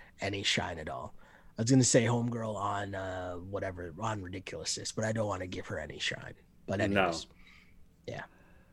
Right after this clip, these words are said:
Speaker 2: Even, uh, why am I blanking on it? Wild 'N Out.
Speaker 1: Yeah.
Speaker 2: Although I hate Nick Cannon, but, like,
Speaker 1: Oof, yeah.
Speaker 2: just mix it up.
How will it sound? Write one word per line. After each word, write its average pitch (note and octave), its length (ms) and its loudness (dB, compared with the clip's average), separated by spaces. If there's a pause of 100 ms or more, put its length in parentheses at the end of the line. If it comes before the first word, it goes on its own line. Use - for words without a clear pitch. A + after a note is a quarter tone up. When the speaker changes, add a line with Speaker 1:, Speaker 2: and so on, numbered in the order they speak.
(920)
Speaker 2:
Even, D#3 440 6
uh, D3 800 6 (260)
why A#2+ 220 -4
am C3+ 60 -6
I C3 120 -2
blanking A#2+ 500 0
on G2 140 0
it? - 80 -8
Wild C3+ 360 12
'N D#3 140 10
Out. F3 300 8 (720)
Speaker 1:
Yeah. D#3 240 6
Speaker 2:
Although A2 340 10
I G#2+ 140 4
hate A#2 240 6
Nick A2+ 180 2
Cannon, B2 460 4 (180)
but, A#2 160 6
like, G#2 520 4 (720)
Speaker 1:
Oof, - 480 -6
yeah. - 220 -4
Speaker 2:
just - 180 -8
mix C#3 240 6
it C#3+ 120 10
up. A#2+ 240 8